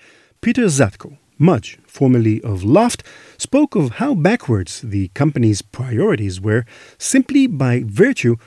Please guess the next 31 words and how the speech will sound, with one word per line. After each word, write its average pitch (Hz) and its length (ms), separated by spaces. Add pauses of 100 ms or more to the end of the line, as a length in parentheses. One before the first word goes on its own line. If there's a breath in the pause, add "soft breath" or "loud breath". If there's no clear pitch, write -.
(120)
of 180 160
the 220 160
business 180 560
they 104 120
were 95 200
in. 101 240 (480)
Quote, 233 340 (400)
"Twitter 175 320
leadership 208 680
ignored 170 560
its - 280
engineers 147 580 (320 loud breath)
because 101 380
key 233 200
leadership 143 540 (180 soft breath)
lacked - 540
the 110 240
competency 110 760
to 110 300
understand 110 680
the 95 220
scope - 520 (100)
of 190 140
the 220 80
problem, 240 480 (520 loud breath)
but 101 240
more 127 260
importantly, 240 720 (360 loud breath)
their 254 260
executive 135 720
incentives 120 760